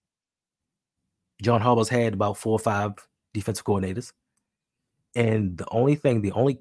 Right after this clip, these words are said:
constant that remains is Jonathan Harbaugh. So I think after this, he gotta go. Um, if I'm Lamar, I sit out. No, bruh. Listen, if he sits out after that big contract,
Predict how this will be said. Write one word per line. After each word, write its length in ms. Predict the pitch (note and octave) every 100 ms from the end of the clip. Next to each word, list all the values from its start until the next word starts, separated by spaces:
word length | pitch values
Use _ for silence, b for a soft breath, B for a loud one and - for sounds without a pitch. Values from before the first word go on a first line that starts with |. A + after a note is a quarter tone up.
| -
constant 560 | - - D#3+ D#3+ B2
that 120 | A#2 A2
remains 540 | A2+ C3+ F#2 E2+ - -
is 200 | F#2+ F2+
Jonathan 600 | E2+ - A2+ A#2+ A#2+ B2
Harbaugh. 560 | - C3+ C#3 - - - - B B
So 160 | - G#2+
I 60 | G2
think 400 | - B2+ G#2+ -
after 300 | A2+ G#2+ G2+
this, 480 | G2 A#2+ G2 - - _ _ _ _ _ _ - - - - D#2 -
he 100 | -
gotta 180 | A2+ -
go. 280 | F2+ B2+ - _ b b b b b b b _ _ B2
Um, 300 | B2 A#2+ A#2+
if 80 |
I'm 100 | D#3
Lamar, 300 | D#3 D3 D3
I 100 | B2
sit 240 | B2+ - B2+
out. 240 | B2 G#2+ B B
No, 580 | - G#3+ C#3 D#2 D2+ D#2
bruh. 480 | D#2 G2+ A#2 A#2 G#2
Listen, 380 | C3 A#2 F2 - -
if 120 | A#2
he 140 | A#3+
sits 260 | - C3+ -
out 240 | G#2+ G#2+
after 220 | G2+ G2 G#2
that 140 | G2
big 160 | G2 F#2+
contract, 640 | G#2+ G#2 - A2 G2+